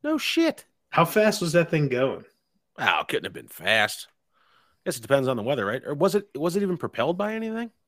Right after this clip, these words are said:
Speaker 1: Hold on, I gotta look this. I gotta look at this.
Speaker 2: <laughs> It was, <laughs> it was one of those fucking, uh, those fire lanterns, you know?
Speaker 1: <laughs>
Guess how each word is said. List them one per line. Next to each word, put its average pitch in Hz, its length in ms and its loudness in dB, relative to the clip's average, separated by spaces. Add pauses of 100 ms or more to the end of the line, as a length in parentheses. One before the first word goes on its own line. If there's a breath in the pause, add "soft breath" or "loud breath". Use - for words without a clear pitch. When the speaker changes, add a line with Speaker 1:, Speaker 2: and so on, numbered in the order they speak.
(1000)
Speaker 1:
Hold 117 160 -4
on, 92 80 0
I 90 60 -2
gotta 80 140 -6
look 76 100 -14
this. - 300 -20
I 104 80 -6
gotta 82 140 -8
look - 280 -20 (140)
at 160 280 2
this. - 260 -4 (100)
Speaker 2:
<laughs> - 920 -6
It - 180 8
was, - 20 -16 (200)
<laughs> - 320 -6
it 220 60 6
was 170 140 4
one 147 160 8
of 143 80 12
those 131 200 8
fucking, 117 480 -2
uh, 107 360 -4 (760)
those 123 180 -4
fire 117 480 0
lanterns, 110 840 -8
you 131 160 -4
know? 120 180 -2 (180)
Speaker 1:
<laughs> 139 840 4